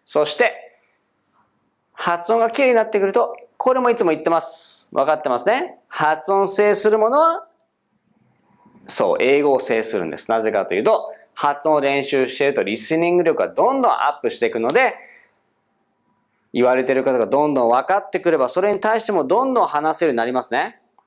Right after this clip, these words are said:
いや？オッケー。なので、まずは発音やりましょう。で、ただ一生発音やってても意味がないですね。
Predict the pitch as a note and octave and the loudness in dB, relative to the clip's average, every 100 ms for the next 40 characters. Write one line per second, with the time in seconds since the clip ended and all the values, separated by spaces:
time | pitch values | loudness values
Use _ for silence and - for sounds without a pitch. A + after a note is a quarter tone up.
0 | _ D#3 G#3+ A#3 - A#2 C3 C#3+ D3+ D3+ | _ -2 -2 -2 -6 -4 -2 0 0 0
1 | B2+ F3 G3 F3+ A#2+ A2+ A2 B2+ A#2 A#2+ | 0 0 0 0 -2 -4 -4 -2 -2 -2
2 | A#2+ C#3+ C3+ B2 A2+ G#2+ G2+ F#2 F2+ D3+ | 0 2 4 4 2 2 0 -2 -2 -2
3 | F3+ - - - - - D#3+ G3+ - D#4+ | -2 -6 -20 -18 -2 0 2 0 2 2
4 | D4+ C4 B3+ A#3+ A#3+ G3 G#2+ A#2+ F#2 E2+ | 2 0 0 -2 -2 -4 0 0 0 -4
5 | C2 - C3+ | -8 -10 -12